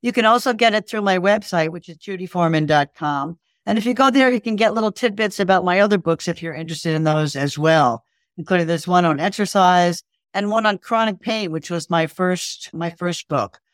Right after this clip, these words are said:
So yes, it's on Amazon and a bunch of other sites, but Amazon is certainly the easiest and best known. So you just click on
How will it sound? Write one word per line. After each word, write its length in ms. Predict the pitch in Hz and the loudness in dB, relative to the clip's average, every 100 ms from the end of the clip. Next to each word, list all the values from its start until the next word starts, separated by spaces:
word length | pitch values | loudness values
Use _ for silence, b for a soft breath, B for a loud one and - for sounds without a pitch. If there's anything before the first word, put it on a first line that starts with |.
| _ _ _ | _ _ _
So 180 | - 214 | 0 2
yes, 440 | 214 254 151 - - | 4 2 2 -2 -6
it's 260 | 190 - | -8 -6
on 340 | 185 196 240 - | -4 -2 -2 -2
Amazon 480 | 196 202 196 208 202 | -2 0 0 0 0
and 200 | 208 208 | 0 -2
a 20 | |
bunch 240 | 190 233 233 | 0 0 0
of 140 | 196 | 0
other 180 | 208 202 | 2 2
sites, 400 | 190 185 165 - | 0 0 0 -2
but 120 | 180 | -6
Amazon 420 | 175 185 180 185 170 | -4 -4 -4 -2 -2
is 180 | 160 | -4
certainly 280 | - 170 165 | -10 -10 -8
the 260 | 156 147 127 | -8 -8 -4
easiest 540 | 190 175 170 165 147 | 0 0 0 -2 -2
and 160 | 165 156 | -4 -2
best 320 | 156 160 - | -2 -4 -4
known. 380 | 156 156 135 127 _ | -4 -2 -4 -8 _
So 160 | - 185 | -2 2
you 140 | 180 | 2
just 320 | 185 190 - | 0 -2 -4
click 180 | - 226 - | -4 -4 2
on 340 | 208 190 190 | 2 2 0